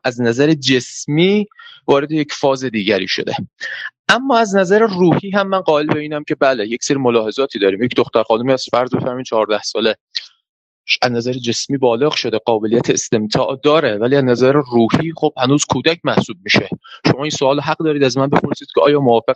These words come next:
هستی با ازدواج ب-، این دختر ازدواج بکنه؟ من عرض می‌کنم مقولات روانی این چنینی تابع، حالا از منظر روانشناسی، تابع طرحواره‌ها و پیش‌فرض‌هاست.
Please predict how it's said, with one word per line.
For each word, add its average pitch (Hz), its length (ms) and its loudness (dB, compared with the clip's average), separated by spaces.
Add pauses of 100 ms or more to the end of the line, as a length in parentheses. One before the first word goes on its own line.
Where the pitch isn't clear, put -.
هستی - 220 -2
با 113 160 2
ازدواج 104 460 2
ب-، 95 100 -6 (120)
این 117 240 0
دختر 107 320 0
ازدواج 101 420 -4
بکنه؟ 101 320 -2 (460)
من 180 140 2 (100)
عرض 180 320 -2
می‌کنم 180 420 0
مقولات 175 500 2
روانی 143 600 0
این 135 200 2
چنینی 127 440 2
تابع، 127 560 2
حالا 120 180 0
از 113 160 -2
منظر 110 260 -2
روانشناسی، 110 640 -2
تابع 123 400 0
طرحواره‌ها 110 960 0
و 123 160 -2
پیش‌فرض‌هاست. 104 1120 -2